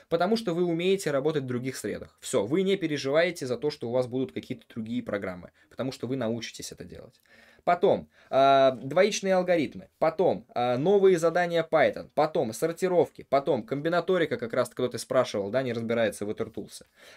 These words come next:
Потом различные всякие сложные хардбасные формулировки теории игр.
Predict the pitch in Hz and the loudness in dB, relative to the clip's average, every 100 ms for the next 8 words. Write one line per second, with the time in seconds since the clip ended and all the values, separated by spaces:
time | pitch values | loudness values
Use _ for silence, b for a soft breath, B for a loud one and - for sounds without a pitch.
0 | B 170 185 160 131 170 185 208 196 196 | B 2 4 4 4 2 0 -4 -4 -2
1 | 196 190 180 - - 170 170 170 - 160 | 2 6 6 2 0 0 0 -6 -4 -2
2 | 180 160 156 156 147 160 170 151 147 147 | -2 -2 -4 -4 -2 0 0 -4 -6 -4
3 | 147 151 170 170 - 147 160 156 151 147 | 0 0 0 -2 -8 -2 0 0 -2 -4
4 | 127 95 | -6 -8